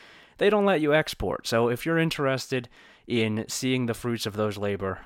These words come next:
uh, go subscribe at the ten dollar tier. If that is not for you, if the film stories are not for you, no problem. Six dollar tier is the one for you.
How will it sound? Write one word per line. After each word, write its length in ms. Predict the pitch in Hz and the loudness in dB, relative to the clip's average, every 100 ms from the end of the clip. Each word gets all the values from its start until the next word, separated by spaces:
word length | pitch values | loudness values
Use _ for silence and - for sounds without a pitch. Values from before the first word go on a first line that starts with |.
| - | -8
uh, 240 | 98 92 90 | -4 -4 -4
go 220 | 113 117 | -2 -2
subscribe 360 | - - 107 | -4 -4 -2
at 60 | 101 | -2
the 80 | 101 | -6
ten 180 | 104 98 | -6 -2
dollar 240 | 98 95 | -2 -2
tier. 460 | - 135 131 123 - - | -2 0 0 0 -6 -6
If 300 | 107 101 - - | -4 -4 -10 -4
that 240 | 117 110 | 0 0
is 140 | 101 | -2
not 240 | 107 107 - | -2 -2 -2
for 160 | - | -8
you, 300 | 95 120 143 | -4 -2 0
if 100 | 139 | -2
the 80 | 107 | -6
film 220 | 113 117 | -6 -6
stories 400 | 117 120 113 110 | -4 -2 0 -2
are 60 | 107 | -4
not 180 | 107 - | -6 -6
for 100 | 104 | -8
you, 240 | 101 104 | -6 -6
no 160 | 98 95 | -6 -6
problem. 480 | - 101 98 98 92 - - | -2 -2 0 -4 -6 -14 -16
Six 220 | - 110 - | -8 -8 -2
dollar 260 | 95 95 | 0 0
tier 300 | - 98 95 | -4 -4 -4
is 280 | 87 95 92 | -4 -6 -6
the 100 | 98 | -8
one 240 | 95 92 | -6 -8
for 160 | 87 85 | -8 -10
you. 240 | 90 85 | -10 -10